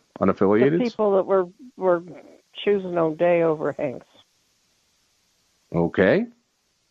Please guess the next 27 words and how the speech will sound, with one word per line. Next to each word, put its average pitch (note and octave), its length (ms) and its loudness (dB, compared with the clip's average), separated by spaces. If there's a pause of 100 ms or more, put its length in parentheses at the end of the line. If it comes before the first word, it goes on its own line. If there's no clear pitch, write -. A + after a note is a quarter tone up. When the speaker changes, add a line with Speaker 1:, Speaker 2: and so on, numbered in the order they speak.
(680)
Speaker 2:
But A3+ 100 -8
that's F#3 200 2 (100)
my - 80 4
Speaker 1:
And E3 100 4
Speaker 2:
opinion, C3 480 -4
and D#3+ 100 -2
I E3+ 140 -2
have E3 160 -2
lots E3+ 300 -2
of - 100 -12
opinions. C#3 600 -6
I'm D3+ 120 -6
eighty-nine D#3 640 -2
and C#3 160 -6
I'm C#3 180 -8
opinionated. C3+ 760 -8 (880)
Speaker 1:
Well, E3 500 2
you D#3 180 0
can D#3+ 120 2
be D#3 100 4
opinionated C#3+ 680 2
no A#2 160 4
matter G#2+ 380 2
what F2+ 560 0
the C#2+ 320 -2
age. G1+ 480 -6 (380)
So C3 320 2